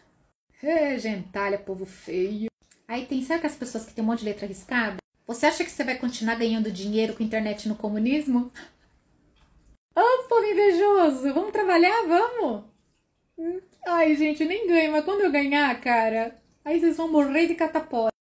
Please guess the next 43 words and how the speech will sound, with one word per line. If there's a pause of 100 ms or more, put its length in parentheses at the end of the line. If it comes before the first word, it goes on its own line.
(220)
Marisa
Santos,
que
imbecil. (500)
Rafaela, (220)
sai
do
Brasil,
vai
morar
na
Europa,
burguesa. (1200)
Lá
de
carpa. (920)
Gentalhada
tá
animada,
viu? (280)
Aí
tem
uma
galera
que
está
falando
o
seguinte,
que
na
verdade
tiraram
as
carpas
porque
as
moedas
estão
fazendo
mal
pra
elas.